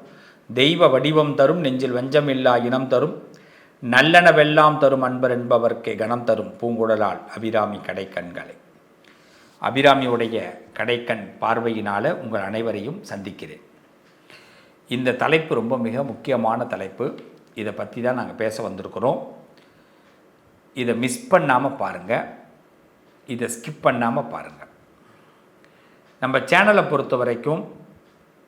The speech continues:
இது ஏதோ என்னுடைய சுயநலத்திற்காக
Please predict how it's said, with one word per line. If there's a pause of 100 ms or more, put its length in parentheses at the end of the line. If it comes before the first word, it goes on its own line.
(160)
இது (280)
ஏதோ (160)
என்னுடைய (1300)
சுயநலத்திற்காக